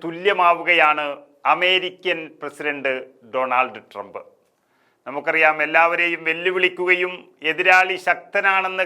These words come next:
കാണുമ്പോൾ കീഴടങ്ങുകയും ചെയ്യുന്നതാണ് കാരക്കോട്ടിൽ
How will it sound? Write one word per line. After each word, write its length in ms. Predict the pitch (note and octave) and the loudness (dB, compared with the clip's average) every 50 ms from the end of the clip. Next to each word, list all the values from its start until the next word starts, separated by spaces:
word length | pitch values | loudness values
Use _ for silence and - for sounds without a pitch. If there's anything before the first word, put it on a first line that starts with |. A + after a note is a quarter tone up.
| F#3 | 0
കാണുമ്പോൾ 500 | F#3 F3 F3 F3 F3 F3 E3 F3 F3 E3+ E3 D#3+ - - - _ _ _ _ _ _ _ _ _ _ _ _ _ _ - | 2 0 0 0 -4 -4 -2 0 0 0 0 -4 -8 -14 -20 _ _ _ _ _ _ _ _ _ _ _ _ _ _ -4
കീഴടങ്ങുകയും 840 | G3 G#3+ A#3 B3 A#3+ B3 A#3+ A#3+ A#3 A3+ A#3 A3 A3+ A3 G#3+ G#3 G3+ - F3 | 0 2 2 4 4 4 4 4 2 2 -2 -2 -2 -2 -2 -4 -6 -2 -2
ചെയ്യുന്നതാണ് 640 | G3 G3 G3 G#3 G3+ G3+ F#3+ F#3+ F#3 F3+ F3+ F3 E3 D#3+ D#3 D#3 - - | -2 -2 -2 -4 -2 0 4 4 4 4 4 0 -2 -4 -6 -8 -2 2
കാരക്കോട്ടിൽ 720 | D#3 E3 F3 F#3 F3+ - - - F#3 F3+ D#3 - F3+ E3 | 4 4 4 4 2 -2 -6 -8 -8 -8 -8 -8 -12 -10